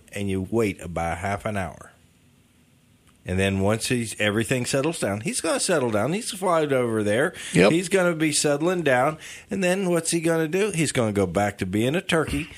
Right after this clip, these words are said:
Speaker 2: He's
Speaker 1: And
Speaker 2: gonna
Speaker 1: he's
Speaker 2: wait
Speaker 1: gonna
Speaker 2: for
Speaker 1: be
Speaker 2: them
Speaker 1: looking
Speaker 2: girls.
Speaker 1: for a girl.
Speaker 2: Yep.
Speaker 1: And you could have gone over there, just taken your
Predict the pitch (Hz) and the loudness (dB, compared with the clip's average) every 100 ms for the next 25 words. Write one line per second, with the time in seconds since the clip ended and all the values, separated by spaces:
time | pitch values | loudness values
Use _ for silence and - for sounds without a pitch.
0 | - 160 156 170 165 196 202 220 226 233 | -4 0 4 4 6 6 8 8 8 10
1 | 226 208 185 214 214 180 160 151 156 165 | 10 10 10 8 8 8 8 8 6 6
2 | 185 208 131 123 123 120 120 117 117 113 | 4 4 0 0 2 4 4 4 2 2
3 | 123 113 120 156 180 185 170 151 147 156 | 2 4 4 4 4 2 4 4 4 4
4 | 165 147 107 110 110 - _ - - 120 | 2 -4 -6 -2 0 -2 _ -8 0 0
5 | 117 151 156 165 175 | 0 0 2 2 0